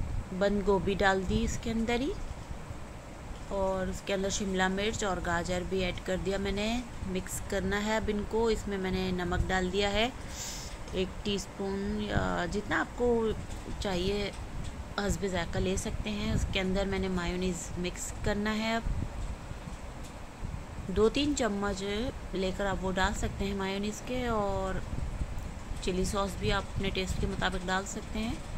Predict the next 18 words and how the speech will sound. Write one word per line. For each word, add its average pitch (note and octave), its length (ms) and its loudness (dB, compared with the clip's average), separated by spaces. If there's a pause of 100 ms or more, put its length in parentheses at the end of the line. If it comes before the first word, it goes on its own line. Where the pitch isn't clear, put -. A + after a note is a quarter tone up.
(280)
टू A#3 100 2
टेबलस्पून F#3+ 580 0
मैंने G3 280 0
डाला F3+ 280 0
है, A#3+ 180 0 (1400)
और F3 400 -2 (420)
चाट F#3+ 220 4
मसाला F#3 360 2
थोड़ा F#3+ 240 0
सा G3 200 0
mix G3 260 -2
कर A3+ 200 4
रही A3+ 140 4
हूँ A#3+ 140 2
इसमें A#3+ 300 0
मैं A#3+ 180 2
एक A3+ 180 2 (120)
teaspoon। A3+ 460 0